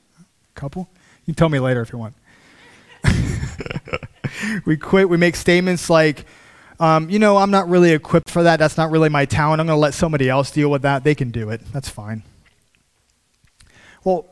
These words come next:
<clears throat> how about we start asking him the questions? "God, you know, how am I gonna get this work done?"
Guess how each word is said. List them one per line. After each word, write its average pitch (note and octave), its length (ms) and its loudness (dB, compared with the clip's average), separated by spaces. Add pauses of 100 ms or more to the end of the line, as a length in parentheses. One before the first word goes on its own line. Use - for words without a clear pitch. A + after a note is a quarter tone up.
(160)
<clears throat> - 160 -20
how - 600 -6
about B3+ 140 0
we A3+ 80 0
start F3+ 220 0
asking D3+ 360 -2
him C#3 120 -4
the A#2+ 60 -4
questions? A#2 500 -8
"God, F#3+ 220 2
you F#3+ 60 -4
know, F#3+ 140 0
how A3 160 0
am A#3 80 0
I G#3+ 100 4
gonna F3 180 2
get D3+ 220 0
this C#3+ 160 -2
work C#3 280 -2
done?" A2+ 380 -2